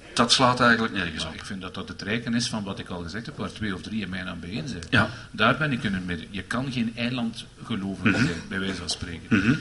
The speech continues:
Speaker 1: mhm.
Speaker 2: Dus, en wat de symbolen, eh, betreft, ja, ik,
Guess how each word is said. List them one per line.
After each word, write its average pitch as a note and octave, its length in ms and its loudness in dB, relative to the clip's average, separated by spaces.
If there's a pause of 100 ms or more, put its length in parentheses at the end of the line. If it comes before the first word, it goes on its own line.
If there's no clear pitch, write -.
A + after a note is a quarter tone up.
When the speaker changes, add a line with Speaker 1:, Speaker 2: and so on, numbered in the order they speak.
(120)
Speaker 1:
mhm. G2 100 6
Speaker 2:
Dus, - 220 2
en A#2+ 160 2
wat G#2+ 180 4
de A2+ 80 -4
symbolen, C#3 800 0
eh, B2+ 280 2
betreft, C3 480 -2 (300)
ja, G2 200 0 (120)
ik, - 20 -4